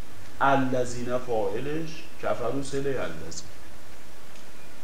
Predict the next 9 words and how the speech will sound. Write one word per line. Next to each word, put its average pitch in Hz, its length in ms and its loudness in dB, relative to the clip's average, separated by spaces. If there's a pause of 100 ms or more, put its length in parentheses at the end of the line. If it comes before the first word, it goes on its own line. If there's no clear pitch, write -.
(260)
لو 170 540 6
کانوا 160 760 4
مسلمین 180 840 2 (320)
تحویل 127 360 2
به 139 160 0
مصدر 113 460 0
می‌ره، 98 260 0
می‌شه - 200 0
چی؟ 156 340 0